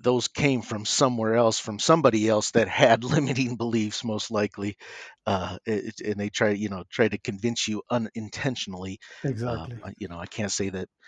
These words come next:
Speaker 1: my parents raised me the best that, way they could. I don't
Speaker 2: Yeah.
Speaker 1: think they would ever intentionally try to hurt me, but they have tragedies and tr-,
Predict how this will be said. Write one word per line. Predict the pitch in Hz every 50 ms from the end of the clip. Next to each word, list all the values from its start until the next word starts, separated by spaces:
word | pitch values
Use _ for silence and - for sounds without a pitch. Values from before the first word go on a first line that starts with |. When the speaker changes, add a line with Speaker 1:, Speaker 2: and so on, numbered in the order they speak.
| - - - - - - _
Speaker 1:
my | - 101 104
parents | - - 139 123 120 113 - -
raised | 123 113 117 117 113
me | 123 113 113 113
the | 107 110
best | 104 95 120 113 110 -
that, | - 117 113 117
way | - 123 117 110 120 117 113
they | 101 110 101 101
could. | - - - 139 127 120 110 113 101
I | 107 110
don't | 104 113 110 104 -
Speaker 2:
Yeah. | 135
Speaker 1:
think | 120 113 104
they | - 113 110
would | 104 110 104
ever | 107 110 107 107 113 104
intentionally | 104 107 107 101 - _ _ _ _ _ _ - - 147 135 - - 117 110
try | 107 - - 110 101
to | 95
hurt | 92 107 104 95
me, | 104 101 98 - _
but | 156 156 147 - - - - - - _ _ _ _ _ _ _ _
they | - 107 110
have | 117 120 117 113 117 113 _ _ _ _ _ -
tragedies | - 127 117 120 120 120 117 131 127 127 127 120
and | 110 113 104 104 110 110 - _ _ _ _ _ _
tr-, | - 120